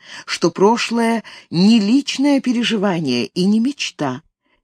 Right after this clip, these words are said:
Ибо настоящее — только момент, мгновенно становящийся прошлым. Будущего нет,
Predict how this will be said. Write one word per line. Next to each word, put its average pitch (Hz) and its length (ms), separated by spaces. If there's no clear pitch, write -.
Ибо 190 540
настоящее — 156 1300
только 269 520
момент, 156 760
мгновенно 147 960
становящийся 160 1160
прошлым. 110 840
Будущего 285 640
нет, 285 460